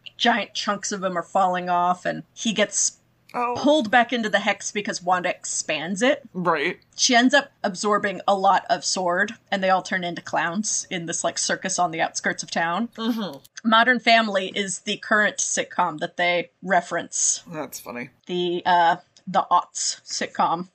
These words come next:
Speaker 1: as it were, which I thought was clever. Modern Family is widespread enough for people to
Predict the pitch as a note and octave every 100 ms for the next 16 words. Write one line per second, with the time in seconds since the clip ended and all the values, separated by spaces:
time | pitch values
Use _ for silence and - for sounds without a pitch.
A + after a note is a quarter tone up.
0 | _ F3+ _ F#3+ D#3+ E3 - F3+ E3 F3
1 | - - - C#5 C#5 C#5+ - - - G3+
2 | F#3 F#3+ F#3+ B3 B3+ D4+ D#4+ G#3+ F#3+ F#3
3 | F#3 F3+ F3 - - G3+ F3+ - F#3 F3+
4 | F3+ - G3 E3+ F3+ E3+ F3 - F#3 F3
5 | E3 F3+ - F#3+ F3 F3 E3+